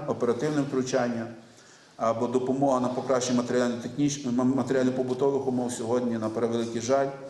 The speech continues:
ми сьогодні не можемо фінансувати, але я думаю, що також, як будуть кошти, ми обов'язково розглянемо інші категорії людей, які потребують підтримки, допомоги фінансової, соціальної і фізичної.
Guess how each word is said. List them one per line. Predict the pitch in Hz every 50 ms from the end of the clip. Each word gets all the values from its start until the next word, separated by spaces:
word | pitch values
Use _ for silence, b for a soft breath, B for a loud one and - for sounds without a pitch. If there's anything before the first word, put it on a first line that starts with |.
| B B B B B B -
ми | 120 123 135 135 135 127
сьогодні | 127 - - 113 117 131 135 131 127 117 117
не | 113 110 113
можемо | 113 117 127 123 123 117 107 107
фінансувати, | 104 - 107 107 107 104 - 123 123 139 156 165 - - - -
але | - 117 113 117 117 113
я | 107 113 113
думаю, | 113 120 127 123 120 120
що | - -
також, | - - - - 147 147 143 -
як | - 107
будуть | 110 123 123 120 120 117 117
кошти, | 143 147 147 147 147 147 127 120
ми | 110 113
обов'язково | 120 113 110 107 107 104 104 - - - 135 135 135 135 127 131 B B B B
розглянемо | - 113 110 110 120 123 131 127 123 123 127 127
інші | 131 135 131 120 - 123
категорії | 113 - 117 110 120 110 117 117 117 110
людей, | 107 110 110 131 147 - 139
які | 117 - - 127
потребують | 120 - 110 - - 104 98 107 127 135 135 131 131 -
підтримки, | - 135 135 135 143 139 135 135 131
допомоги | 117 107 107 107 - 120 123 127 131 139 139 B B B B B B B B B B B -
фінансової, | - - 113 120 127 135 135 131 - 123 117 107
соціальної | 113 113 107 - - 120 120 127 127 123 117 113 110 113 110 -
і | 120 107
фізичної. | 104 110 101 90 90 92 87 - - 82 -